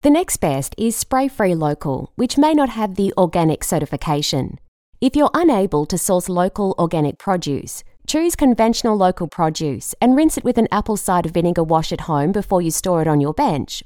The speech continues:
or in your refrigerator. Simply add one cup of raw apple cider vinegar to the sink, filled with two to three litres of cold water. Add your produce in batches,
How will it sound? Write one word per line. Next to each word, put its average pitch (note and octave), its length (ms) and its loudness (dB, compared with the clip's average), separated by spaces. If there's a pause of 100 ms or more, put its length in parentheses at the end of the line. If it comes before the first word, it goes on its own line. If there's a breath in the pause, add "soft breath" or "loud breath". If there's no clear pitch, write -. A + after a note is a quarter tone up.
or C4 140 4
in A#3 80 6
your F#3 140 4
refrigerator. C#3 760 -2 (600)
Simply E4 440 2
add A3+ 240 4
one G#3+ 300 4
cup - 260 -2
of F3+ 220 -2
raw F3+ 260 4
apple E3+ 240 -2
cider D#3 320 0
vinegar E3 380 0
to - 100 -12
the D#3+ 100 -4
sink, - 460 -4 (160)
filled C4+ 320 2
with A#3+ 160 0
two C#4 200 -4
to C4+ 100 0
three G#3+ 200 -2
litres F#3 400 -2
of D#3+ 120 -2
cold D3+ 320 0
water. D3 500 0 (140)
Add C4+ 200 4
your D4+ 140 2
produce G#3 480 -2
in F#3+ 100 2
batches, D#3 640 -2